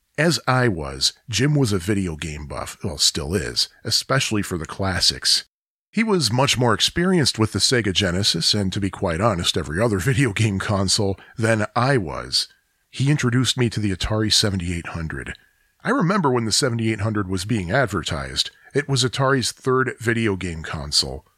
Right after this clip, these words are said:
I think it was nineteen eighty-two when Atari released the fifty-two hundred Super System with its near-arcade quality graphics and sound, designed to compete against the Mattel Intellivision, and not as many believe the ColecoVision.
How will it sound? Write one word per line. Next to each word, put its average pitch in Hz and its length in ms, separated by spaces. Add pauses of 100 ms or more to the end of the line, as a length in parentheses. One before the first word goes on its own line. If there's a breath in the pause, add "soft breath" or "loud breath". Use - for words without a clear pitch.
(240)
I 117 80
think 247 180
it 247 40
was 170 160
nineteen 143 360
eighty-two 123 520
when 98 140
Atari 117 440
released 113 420
the 95 100
fifty-two 107 520
hundred 98 300
Super 185 400
System 101 480 (240 soft breath)
with 127 140
its 131 220
near-arcade 110 840
quality 95 460
graphics 90 540
and 78 100
sound, 76 540 (240 soft breath)
designed 107 440
to - 120
compete 104 400
against 98 320
the 95 80
Mattel 95 440
Intellivision, 78 760 (240 loud breath)
and 117 280 (240 loud breath)
not 156 460 (100)
as 123 240
many 123 220
believe 104 460
the 90 80
ColecoVision. 78 1080